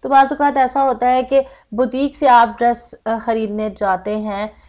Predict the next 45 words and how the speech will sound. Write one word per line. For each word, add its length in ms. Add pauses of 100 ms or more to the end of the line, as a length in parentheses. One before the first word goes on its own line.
(120)
एक 200
तो 80
वो 60
आपको 300
बहुत 320
ज़्यादा 280
महंगा 400
लग 200
रहा 180
होता 320
है 140
और 340
ऊपर 260
से 160
साइज़ 340
का 120
भी 120
इशू 220
होता 280
है। 180 (400)
तो 180
इसको 420
ज़रा 280
बैलेंस 460
करने 300
के 80
लिए 100
अगर 200
आप, 340
अ, 100
खुला 320
कपड़ा 380
लेकर 360
अपने 240
टेलर 320
से 120
बनवा 400
लेते 320
हैं, 500 (160)
अगर 160
आपके 200
पास 240
टाइम 260
है 140
तो, 300